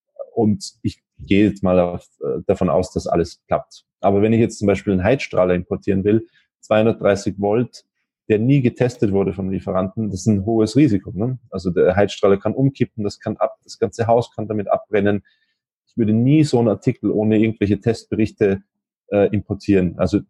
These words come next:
nur eine Konformitätsaus-, Erklärung zu sowas, ähm, erstellen. Auf keinen, keinen Fall. Ähm, da kann sehr, sehr viel schiefgehen. Und in dem ganzen Kurs gehe ich eben über, über Risiken, über die einzelnen Richtlinien und das Unternehmer-,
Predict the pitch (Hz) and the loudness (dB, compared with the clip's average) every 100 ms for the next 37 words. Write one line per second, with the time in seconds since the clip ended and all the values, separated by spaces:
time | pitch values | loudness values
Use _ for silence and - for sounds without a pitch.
0 | _ 104 113 131 120 - 101 98 98 143 | _ -2 0 2 0 -4 -4 -2 2 0
1 | 147 - 90 92 - - 73 - 95 95 | 0 0 0 0 -8 -12 -6 0 2 2
2 | 92 98 95 87 - - 95 90 90 - | -2 -2 0 0 -2 -2 0 0 -2 -8
3 | _ _ _ _ _ _ - - 87 98 | _ _ _ _ _ _ -6 0 2 2
4 | 117 - _ _ _ _ - - 104 107 | 0 -4 _ _ _ _ -12 -6 0 2
5 | 104 95 87 87 - 82 - - - 90 | 2 0 -2 -2 0 0 -2 -6 -2 0
6 | 90 90 - 98 - 92 90 98 95 92 | 2 0 -2 -4 0 -2 0 0 0 -2
7 | 98 90 92 90 - 87 107 98 - 113 | -4 -2 -4 -4 -4 -2 -2 -2 -4 -2
8 | 113 139 143 - - 131 127 120 120 107 | 2 2 0 -4 -2 -2 0 0 0 2
9 | 110 110 107 107 - _ _ _ 110 104 | 0 2 2 0 -4 _ _ _ -2 0
10 | 110 113 113 - 110 107 107 104 101 92 | 2 2 -2 -4 -4 -2 -2 -4 -4 0
11 | 92 110 117 104 104 - 104 104 104 104 | 0 0 0 0 0 0 0 2 2 0
12 | 101 101 98 - 98 101 - 98 104 107 | -2 -6 -6 -10 -8 -4 0 2 2 2
13 | 101 | 0